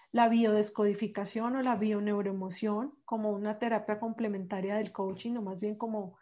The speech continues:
le sumaba un montón. Y ahí es también cuando encuentro el tema del curso de milagros, encuentro el Ho'oponopono y encuentro, eh, la sistémica o, el, o lo que llamamos constelaciones familiares.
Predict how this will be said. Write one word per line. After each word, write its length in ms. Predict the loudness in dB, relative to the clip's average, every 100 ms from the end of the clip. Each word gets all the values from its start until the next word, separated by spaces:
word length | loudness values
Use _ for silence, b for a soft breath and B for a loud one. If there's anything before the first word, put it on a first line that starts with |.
| b b b -20 -4
le 180 | 0 2
sumaba 460 | 4 6 8 8
un 180 | 6 4
montón. 500 | 4 4 4 2 0 B B B B B 4
Y 120 | 8
ahí 200 | 10 8
es 140 | 6 4
también 260 | 2 2
cuando 240 | 2 2 2
encuentro 460 | 2 0 0 0
el 100 | -2
tema 360 | 0 0 2 2
del 280 | 2 0 -2
curso 440 | 4 4 2 0
de 100 | 0
milagros, 760 | 2 2 4 4 2 0 -2 -4
encuentro 460 | -6 -4 -4 0
el 80 | -2
Ho'oponopono 1000 | 2 0 2 -2 -4 -2 0 2 0 -6 b b b b
y 120 | 4
encuentro, 960 | 4 4 2 2 2 6 8 8 4 2
eh, 260 | 0 2 4
la 220 | 4 2
sistémica 800 | 0 -6 2 6 6 6 4 2
o, 120 | 4 2
el, 240 | 0 -4
o 80 | -4
lo 120 | -4
que 120 | -2 0
llamamos 480 | 0 0 -4 -6
constelaciones 840 | -4 -6 -2 -4 -4 -6 -6 -6 -4
familiares. 720 | -2 0 0 0 -2 -4